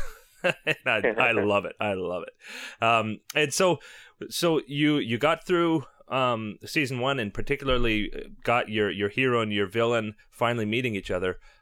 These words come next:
Speaker 1: Um, and so what was involved in brainstorming and planning season two? Um, how, how much time did you guys have for that?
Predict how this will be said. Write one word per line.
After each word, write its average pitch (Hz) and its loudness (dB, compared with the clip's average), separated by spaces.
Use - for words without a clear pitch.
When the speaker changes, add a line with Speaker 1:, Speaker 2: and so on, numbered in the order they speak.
Speaker 1:
Um, 95 0
and 107 -2
so 98 -2
what 110 -4
was 143 0
involved 107 2
in 98 -4
brainstorming 95 -6
and 92 -6
planning 98 -6
season 90 -12
two? - -12
Um, 87 -6
how, 143 0
how 131 -2
much 143 -2
time 143 -2
did 131 -6
you 98 -8
guys 92 -2
have 87 -10
for - -20
that? - -10